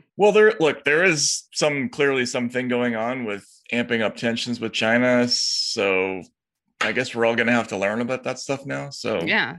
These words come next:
Speaker 2: good
Speaker 1: that's a
Speaker 2: timing,
Speaker 1: thing.
Speaker 2: right?
Speaker 1: Yeah.
Speaker 2: And so that's Useful Idiots bump number one. Useful Idiots bump number two, Abby Martin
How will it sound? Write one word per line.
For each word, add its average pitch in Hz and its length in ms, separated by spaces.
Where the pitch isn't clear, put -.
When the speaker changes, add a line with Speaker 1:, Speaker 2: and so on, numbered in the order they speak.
Speaker 2:
good 185 160
Speaker 1:
that's 202 100
a 185 40
Speaker 2:
timing, 190 220
Speaker 1:
thing. - 100
Speaker 2:
right? 165 200
Speaker 1:
Yeah. 50 220
Speaker 2:
And 202 480
so - 140
that's 185 280
Useful 185 360
Idiots 175 320
bump 170 240
number 160 260
one. 170 380
Useful 180 300
Idiots 175 300
bump 175 240
number 170 240
two, 208 420
Abby 180 260
Martin 202 540